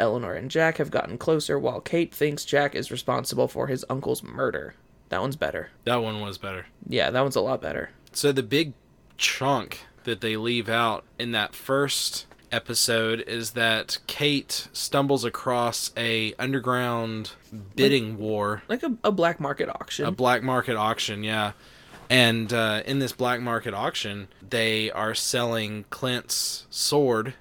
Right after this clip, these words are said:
Speaker 2: that he used when he was the Ronin, and they're also selling his suit that he wore when he was the Ronin.
Speaker 1: Yep.
Speaker 2: And, um, so the sword has been bought by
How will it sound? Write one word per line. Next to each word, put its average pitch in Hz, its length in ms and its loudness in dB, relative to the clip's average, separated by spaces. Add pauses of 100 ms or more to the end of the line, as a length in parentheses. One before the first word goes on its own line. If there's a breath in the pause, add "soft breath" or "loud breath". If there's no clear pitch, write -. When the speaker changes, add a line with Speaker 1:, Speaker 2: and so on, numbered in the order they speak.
(160)
Speaker 2:
that 120 180 -2
he 113 140 -6
used 110 420 -4
when 110 120 -6
he 113 160 -6
was 110 180 -4
the 107 80 -4
Ronin, 107 520 -4 (140)
and 113 220 0
they're 113 120 2
also 117 320 2
selling 107 420 -2
his 104 200 -6
suit - 600 0 (340)
that 107 160 -2
he 107 160 -4
wore 98 540 -6
when 110 160 -6
he 110 140 -8
was 104 180 -8
the 110 100 -6
Ronin. 95 420 -8 (160)
Speaker 1:
Yep. 151 200 0 (180)
Speaker 2:
And, 107 420 -2
um, 101 500 -2 (100)
so 113 580 2
the 107 140 -6
sword 151 500 6
has 120 240 -6
been 117 500 -4 (140)
bought 120 560 4 (180)
by 107 800 2